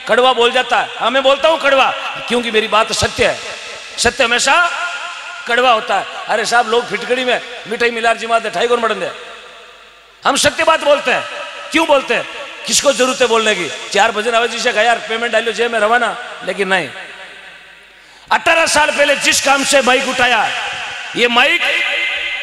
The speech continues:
मैंने शौक से नहीं उठाया, मजबूरी में उठाया। किसी ने ताना मारा, इस ताने ने ओम डिगना को घायल किया।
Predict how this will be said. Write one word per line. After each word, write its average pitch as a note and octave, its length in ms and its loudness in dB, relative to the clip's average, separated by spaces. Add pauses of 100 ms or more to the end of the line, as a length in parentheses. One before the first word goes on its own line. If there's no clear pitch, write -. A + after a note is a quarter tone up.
मैंने C4 200 2
शौक D4 260 2
से D4+ 160 2
नहीं D#4 120 4
उठाया, D#4 380 2 (400)
मजबूरी C#4 460 2
में D4 100 4
उठाया। C#4 440 2 (260)
किसी C4+ 220 -2
ने C#4 80 4
ताना D#4 340 2
मारा, C#4+ 380 4 (680)
इस F3 60 -8 (100)
ताने A3+ 240 2
ने G#3 220 -2 (140)
ओम G3+ 160 0
डिगना G3 300 0
को F3+ 120 -2
घायल F3 220 2
किया। D3+ 280 -2